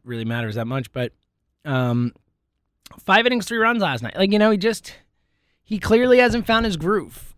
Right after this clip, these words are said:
There is no question about it. And we know, you know, we've seen this with Nola, where he'll go on runs, and, you know, sometimes he'll go through a bit of a rough patch. And, and look, a three eight four E R A i-, in today's Major League Baseball is, is a pretty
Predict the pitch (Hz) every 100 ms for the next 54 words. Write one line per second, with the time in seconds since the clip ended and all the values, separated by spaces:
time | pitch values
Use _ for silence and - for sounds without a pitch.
0 | _ 175 180 165 143 175 196 226 226 226
1 | 185 208 190 175 156 185 247 247 240 220
2 | 185 - 202 202 226 - 233 233 196 240
3 | 226 226 220 - _ _ 180 180 165 185
4 | 175 185 175 165 190 165 160 175 208 208
5 | - - - _ 170 165 156 156 156 170
6 | 147 190 165 180 170 170 - - _ _
7 | _ _ _ _ - 180 151 175 170 180
8 | 170 143 180 160 160 170 156 - 196 196
9 | - 175 160 - 180 190 185 135 160 -
10 | 170 185 175 180 175 - 185 175 165 165
11 | 160 185 180 165 - 170 147 156 156 151
12 | 156 160 151 139 160 147 139 123 190 -
13 | 175 151 143 120 - 139 135 185 160 139